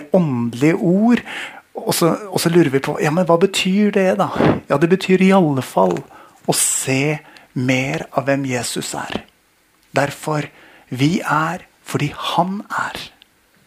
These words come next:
Når vi ser mer hvem Jesus er, når vi får større åpenbaring i ordet, og når Den Hellige Ånd åpenbarer for hjertet oss mer av hvem Jesus er, så skjønner vi hvem vi er. Fordi vi er det vi er,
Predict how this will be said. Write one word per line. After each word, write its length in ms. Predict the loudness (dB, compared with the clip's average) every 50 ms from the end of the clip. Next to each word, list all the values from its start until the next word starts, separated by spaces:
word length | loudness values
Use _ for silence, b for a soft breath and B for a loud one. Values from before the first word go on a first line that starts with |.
| B B B B B B B
Når 160 | B 0 2 4
vi 120 | 4 2 2
ser 340 | 2 2 4 4 4 4 4
mer 440 | 2 2 2 4 4 4 4 2 2
hvem 200 | 2 2 2 2 2
Jesus 400 | 2 0 -2 -4 -6 -6 -2 0
er, 240 | 0 0 -2 -4 -6 -10 -12 -14 B B B B B B B B
når 120 | 2 4 4
vi 60 | 4 4
får 140 | 4 2 2
større 380 | 2 2 4 4 4 6 6 4
åpenbaring 580 | 4 2 2 2 4 4 4 4 4 4 4 4
i 60 | 2
ordet, 280 | 2 2 2 2 2
og 100 | 4 4
når 120 | 4 2 2
Den 100 | 2 2
Hellige 320 | 4 6 6 6 6 6 4
Ånd 100 | 2 0
åpenbarer 680 | 2 2 2 2 0 -2 -2 0 2 2 2 2 0 -2
for 160 | -2 -2 -2
hjertet 240 | -2 -2 -4 -8 -8
oss 140 | -8 -6 -4 0
mer 400 | 2 4 4 4 4 2 2 2
av 80 | 2 2
hvem 160 | 2 0 2 2
Jesus 440 | 2 2 2 0 -4 -8 -8 -6 -4
er, 200 | -4 -4 -6 -8 -12 B B B B B B B B B B B B
så 160 | -4 0 2 2
skjønner 360 | 2 2 2 0 0 0 0
vi 120 | 0 0 2
hvem 280 | 0 0 0 -2 -6 -10 -14 _ _
vi 260 | -8 -2 0 0 0 0 -2
er. 420 | -2 -2 -2 -2 -2 -6 -10 -14 -16 _ _ _ _ _ B B B B B B B B B B
Fordi 240 | B 2 4 4 4 4
vi 220 | 2 0 2 2 2 2 0 -2
er 380 | 0 0 2 2 2 2 2 4
det 160 | 4 4 4 4 4 2
vi 180 | 0 0 0 0
er, 480 | 0 0 0 2 0 0 -2 -4 -6